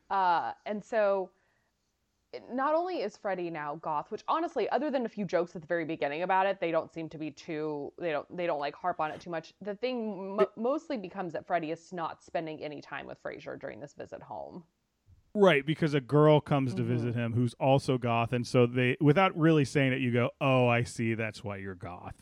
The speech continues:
Speaker 2: for the time being," you know, or at least maybe that's
Speaker 1: Oh.
Speaker 2: why it's a phase.
Speaker 1: Oh.
Speaker 2: Oh, you didn't put that
Speaker 1: I didn't
Speaker 2: together?
Speaker 1: put that together. I
Speaker 2: I thought, I, I immediately was like, "Oh, that's cute. He's got a girl." Like, that's why he's doing it. Like, I thought
Speaker 1: Okay.
Speaker 2: it was, it was kinda cute, but that was,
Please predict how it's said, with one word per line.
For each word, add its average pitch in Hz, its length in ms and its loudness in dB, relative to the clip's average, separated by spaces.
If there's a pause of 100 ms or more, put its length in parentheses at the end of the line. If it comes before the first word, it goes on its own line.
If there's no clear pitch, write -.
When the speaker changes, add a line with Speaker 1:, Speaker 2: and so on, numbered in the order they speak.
(140)
Speaker 2:
for 120 120 0
the 107 100 -4
time 92 300 -8
being," 92 260 -12
you 101 80 -8
know, 101 120 -8
or 101 100 -6
at 107 40 -6
least 107 260 -4 (520)
maybe 120 260 4
that's 107 160 -2
Speaker 1:
Oh. - 40 -2
Speaker 2:
why 98 140 -2
it's 98 120 -8
a 104 80 -6
phase. 95 420 -8 (120)
Speaker 1:
Oh. 294 300 -4
Speaker 2:
Oh, 170 80 10
you 180 100 8
didn't 196 100 6
put 202 140 10
that 190 160 8
Speaker 1:
I 277 100 10
didn't - 40 10
Speaker 2:
together? - 300 8
Speaker 1:
put 571 120 10
that 554 140 4 (580)
together. 277 520 6
I 285 560 4
Speaker 2:
I 170 240 10
thought, 190 320 6
I, 190 240 10 (160)
I 196 160 8
immediately 180 380 6
was 151 100 6
like, 185 140 4
"Oh, 381 220 6
that's 359 220 0
cute. 359 440 4
He's 269 140 6
got 262 200 4
a 254 40 4
girl." 226 580 6
Like, 151 320 6
that's 202 260 4
why 156 240 8
he's 135 140 8
doing 131 140 8
it. 127 80 2
Like, 151 140 6
I 214 80 6
thought 220 120 6
Speaker 1:
Okay. - 20 4
Speaker 2:
it 175 40 2
was, 147 140 2
it 131 80 -10
was 139 200 4
kinda 127 240 2
cute, 139 280 0
but 135 100 2
that 143 180 4
was, 135 240 2